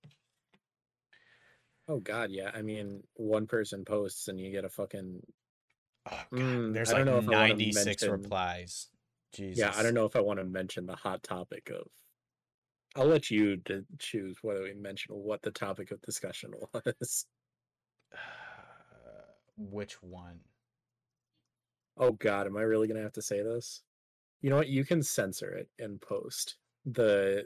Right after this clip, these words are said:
Speaker 1: the anal stretching size
Speaker 2: Oh, God,
Speaker 1: based
Speaker 2: yeah,
Speaker 1: on
Speaker 2: no.
Speaker 1: character size.
Speaker 2: <laughs> Get outta here. I, once I saw that, I just muted the Discord. I was like, "All right, I don't,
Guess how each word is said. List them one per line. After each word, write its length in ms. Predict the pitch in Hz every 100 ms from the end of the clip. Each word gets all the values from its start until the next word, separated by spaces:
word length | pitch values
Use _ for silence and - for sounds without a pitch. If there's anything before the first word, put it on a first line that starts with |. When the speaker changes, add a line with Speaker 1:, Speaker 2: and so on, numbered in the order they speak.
| 110
Speaker 1:
the 240 | 117 113
anal 300 | 117 107 107
stretching 720 | - - 101 - 101 98 101
size 460 | - 98 90 92 113
Speaker 2:
Oh, 320 | 135 135 113
God, 320 | 104 98 98 101
Speaker 1:
based 180 | 101
Speaker 2:
yeah, 160 | 101 101
Speaker 1:
on 80 | 98
Speaker 2:
no. 100 | 101
Speaker 1:
character 380 | 98 92 - 101
size. 460 | - 95 104 - -
Speaker 2:
<laughs> 260 | 180 - 175
Get 200 | 202 -
outta 220 | 143 127
here. 80 | 117 107
I, 260 | 123 113 - - _ _ _ _ _ - - _ _ -
once 380 | 139 151 165
I 100 | 170
saw 300 | 143 - 123
that, 320 | 107 107 113 107
I 240 | 101 107
just 460 | 101 - 104 98 -
muted 560 | 98 98 95 95 90
the 80 | 92
Discord. 640 | 90 90 - 95 92 87 -
I 200 | 98 101
was 160 | 101
like, 220 | 104 95 101
"All 60 |
right, 200 | 104 98
I 120 | 101 104
don't, 320 | 104 101